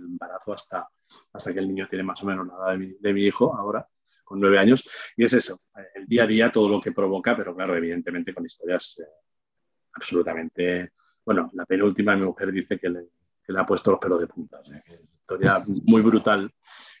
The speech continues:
que dialoga un poco con el cuento del zombi de, de invasión con, con altruismo, o sea que no digo más, ahí sí que no voy a, no voy a hacerme spoilers,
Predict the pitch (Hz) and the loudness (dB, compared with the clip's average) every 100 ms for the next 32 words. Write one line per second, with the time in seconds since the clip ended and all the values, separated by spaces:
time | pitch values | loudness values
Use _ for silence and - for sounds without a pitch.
0 | - 123 127 123 131 170 175 135 147 143 | 0 6 8 8 6 6 4 4 4 2
1 | 123 117 110 123 127 127 110 - 117 107 | 0 -4 -4 0 2 2 0 -2 -6 -4
2 | 101 95 95 _ _ - 104 98 - 120 | -8 -12 -20 _ _ -6 -4 -2 0 0
3 | 107 92 92 95 92 90 101 113 101 98 | -2 -8 -20 -20 -20 -14 -8 -8 -8 -14
4 | 123 _ 92 87 85 _ _ 98 95 92 | -20 _ -20 -20 -20 _ _ -20 -18 -16
5 | 98 104 104 _ _ _ _ - 90 90 | -12 -12 -14 _ _ _ _ -20 -18 -12
6 | 98 95 92 92 87 - 104 101 107 95 | -10 -8 -10 -14 -18 -18 -10 -8 -8 -12
7 | 98 92 - 101 98 120 | -16 -18 -8 -8 -8 -12